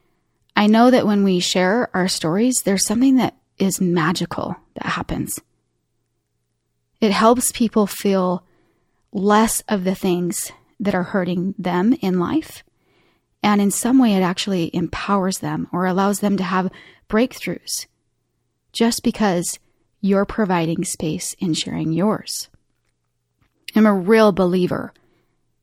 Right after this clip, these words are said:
in sharing our stories with each other. And so I'm gonna do it. <laughs> The last time I read these, in fact, I don't even know if I've ever reread them.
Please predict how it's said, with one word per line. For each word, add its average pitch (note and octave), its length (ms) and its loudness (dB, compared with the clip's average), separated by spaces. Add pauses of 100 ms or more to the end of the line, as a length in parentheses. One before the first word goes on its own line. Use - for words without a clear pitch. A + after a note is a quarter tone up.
in F#3 160 2
sharing E3+ 480 0 (120)
our E3+ 140 -4
stories F3 560 -6
with - 180 -12
each - 140 -12
other. - 320 -10 (1900)
And G3+ 140 0
so G#3 80 -2
I'm F#3+ 140 2
gonna F#3+ 160 0
do F3+ 160 -2
it. - 180 -4 (380)
<laughs> C#4+ 160 0 (1700)
The A3 100 4
last A3 400 0
time C4+ 240 4
I A3+ 80 2
read G3 200 0
these, A3+ 220 2
in G#3+ 100 4
fact, G3 280 -2
I G3+ 60 0
don't G#3 140 0
even F#3 220 0
know F3+ 160 0
if F3+ 100 -6
I've F3 140 -2
ever G3+ 260 2
reread - 380 -8
them. G#2 260 -10